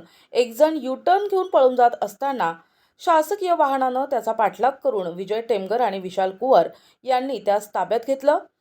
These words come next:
नवनाथ विठ्ठल शिंदे, वय वर्ष एकोणावीस, मूळ राहणार हटकर गल्ली, गंगाखेड, तालुका गंगाखेड, जिल्हा परभणी, सध्या गोसावीवाडी, नाशिक रोड, नाशिक असं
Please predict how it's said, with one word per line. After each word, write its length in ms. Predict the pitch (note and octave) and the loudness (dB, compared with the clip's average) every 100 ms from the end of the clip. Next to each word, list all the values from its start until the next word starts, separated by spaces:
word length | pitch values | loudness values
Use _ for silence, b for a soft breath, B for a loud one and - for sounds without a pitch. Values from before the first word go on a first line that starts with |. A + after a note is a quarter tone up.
| _ _ | _ _
नवनाथ 340 | B3 B3+ C4+ D#4 D#4 | -4 0 2 2 0
विठ्ठल 300 | B3+ B3+ B3 | -2 2 2
शिंदे, 400 | - A#3+ A#3+ F3 | 0 0 0 2
वय 180 | F#3 F#3 | 2 2
वर्ष 280 | G3+ G3 B3+ - | 2 0 -2 -2
एकोणावीस, 720 | G3 A#3+ A#3+ A#3+ D4+ - - _ _ _ - | -2 0 2 0 -4 -8 -18 _ _ _ -4
मूळ 200 | C#4+ F4+ | -2 2
राहणार 400 | F4+ D#4+ D4+ E4 | 4 4 4 2
हटकर 400 | D#4+ - C4+ C4 | -2 0 2 2
गल्ली, 240 | B3 B3+ | 2 0
गंगाखेड, 520 | B3 A3+ A3 A#3 A3+ | -2 0 0 0 -2
तालुका 340 | A3+ F#3+ G3+ G3+ | -2 0 2 2
गंगाखेड, 580 | G3 F#3 G3 G3 A3 | 0 -2 -2 -2 -4
जिल्हा 300 | A3 G3 F3+ | -4 -6 -4
परभणी, 540 | G3 G3+ C#4 C4+ B3+ D#3+ b b b - | -2 0 0 -2 -4 -6 b b b -2
सध्या 300 | C#4+ D4 D#4+ E4+ | 0 2 -2 0
गोसावीवाडी, 680 | B3 B3 D4 E4 D#4 C#4 D4 | 0 4 4 4 4 2 2
नाशिक 400 | C#4 - B3 B3 | -2 -2 -4 2
रोड, 180 | A#3+ B3 | 4 4
नाशिक 500 | G#3+ F#3+ G3 G#3 - _ b b | 2 -2 -2 -8 -10 _ b b
असं 240 | - C4+ | 0 2